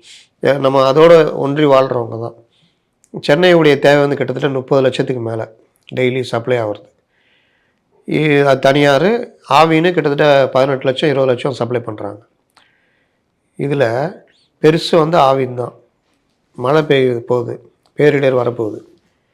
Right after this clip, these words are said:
மூணு இடத்துல பண்ணை இருக்குது, சோழிங்கநல்லூர், மாதாவரம், அம்பத்தூர். நீங்க வந்து முன்னெச்சரிக்கை நடவடிக்கை இருக்கணுமா வேணாவா?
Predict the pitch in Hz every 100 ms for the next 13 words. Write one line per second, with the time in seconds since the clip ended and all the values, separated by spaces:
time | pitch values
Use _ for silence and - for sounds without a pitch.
0 | _ _ _ _ 135 151 147 139 165 143
1 | 127 135 120 113 110 123 131 127 120 117
2 | 117 127 143 127 127 127 120 127 165 -
3 | _ _ 120 123 120 110 - _ _ -
4 | _ _ _ _ _ 135 139 143 131 139
5 | 156 143 127 123 139 156 156 127 123 120
6 | 127 123 120 123 127 139 120 110 107